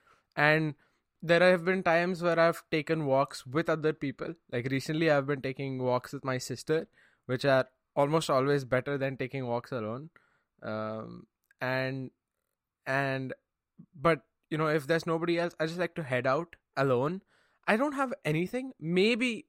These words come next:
maybe I'll take a pen and a paper because just as I think, I'll jot stuff down. And most of the time during these walks or during these, I've, I've done it on bicycle rides also.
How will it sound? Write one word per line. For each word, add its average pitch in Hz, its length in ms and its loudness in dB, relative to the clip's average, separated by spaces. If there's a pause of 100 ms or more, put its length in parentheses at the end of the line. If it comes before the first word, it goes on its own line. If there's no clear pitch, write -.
maybe 170 640 -2
I'll 139 160 -2
take 170 200 -4
a 175 60 0
pen 147 300 2
and 147 120 -2
a 135 80 -2
paper 139 460 -6 (640)
because 143 400 -4
just 143 240 -6
as 165 80 -2
I 147 180 2 (120)
think, 151 420 -6
I'll 135 320 -4 (160)
jot 131 300 -2
stuff - 340 -6
down. 123 320 -6 (760)
And 175 400 2
most 175 320 -2
of 220 80 0
the 233 100 2
time 214 340 -2
during 180 360 0
these 185 240 -4
walks 156 380 -4
or 160 140 -2
during 147 400 -6
these, 147 340 -6 (720)
I've, 139 280 -2
I've 139 200 0
done 143 220 -2
it 165 80 -4
on 147 220 0
bicycle 113 400 -6
rides 117 240 -6
also. 120 280 -10